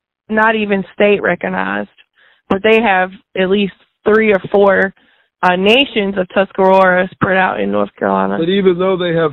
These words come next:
Speaker 2: four hundred years of, of proof, like, you know, they can trace their family lines, their language lines, all the stuff that the B I A says it decides on federal recognition. But because the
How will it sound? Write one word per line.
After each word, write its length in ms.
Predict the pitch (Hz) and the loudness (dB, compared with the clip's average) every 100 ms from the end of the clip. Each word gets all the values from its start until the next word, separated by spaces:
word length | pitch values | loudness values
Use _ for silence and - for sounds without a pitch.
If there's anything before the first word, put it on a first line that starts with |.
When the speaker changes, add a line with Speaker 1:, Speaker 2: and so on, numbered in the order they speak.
| - | -4
Speaker 2:
four 260 | 175 175 165 | 0 2 2
hundred 260 | 170 151 | 2 -2
years 460 | 147 165 165 160 135 - 156 | -2 0 2 0 -2 -8 -2
of, 240 | 147 139 120 _ _ | 0 0 -6 _ _
of 140 | 143 127 - | -6 -6 0
proof, 300 | 185 170 127 _ _ - | 2 2 -4 _ _ -10
like, 240 | 143 135 _ _ | -6 -6 _ _
you 140 | 151 | -8
know, 140 | 156 147 | -6 -4
they 140 | 156 | -6
can 260 | 135 147 135 _ | -6 -10 -10 _
trace 220 | 170 170 - | 0 0 2
their 180 | 160 135 | 0 2
family 380 | 175 180 180 180 | 2 2 4 2
lines, 420 | 175 175 175 160 | 4 4 2 0
their 160 | 147 147 | 0 2
language 420 | 156 170 165 156 | 2 2 0 -2
lines, 500 | 147 160 160 160 147 _ _ _ | 2 2 2 0 -2 _ _ _
all 240 | 180 190 202 | 0 2 2
the 100 | 202 | -2
stuff 220 | - 208 151 | -2 -2 -2
that 140 | 165 | -2
the 100 | 160 | -2
B 260 | 143 185 185 | -2 0 2
I 180 | 175 170 | 2 2
A 240 | 175 175 160 - | 2 -2 -2 -2
says 240 | 185 180 165 | 0 0 -2
it 100 | 156 | -6
decides 540 | - 143 - 175 190 180 | -6 -2 0 2 2 2
on 200 | 196 180 | 0 0
federal 340 | 208 208 208 214 | -2 2 4 2
recognition. 680 | 214 185 220 233 196 247 254 - _ _ _ _ _ _ _ | 0 -4 -6 -6 -4 -8 -10 -14 _ _ _ _ _ _ _
But 180 | 160 147 | -2 -2
because 520 | 160 - 180 180 160 | -6 -2 0 0 -2
the 120 | 160 | -4